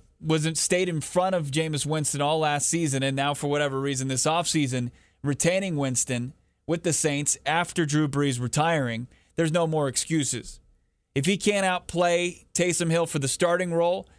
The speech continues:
you gotta think he's done. If he outplays Taysom Hill and he doesn't play very well as the starter for the Saints, a, a roster that's,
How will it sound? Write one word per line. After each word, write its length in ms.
you 60
gotta 180
think 240
he's 100
done. 360
If 120
he 60
outplays 680
Taysom 400
Hill 400
and 160
he 220
doesn't 420
play 240
very 280
well 420
as 240
the 60
starter 400
for 100
the 80
Saints, 400
a, 120
a 140
roster 460
that's, 260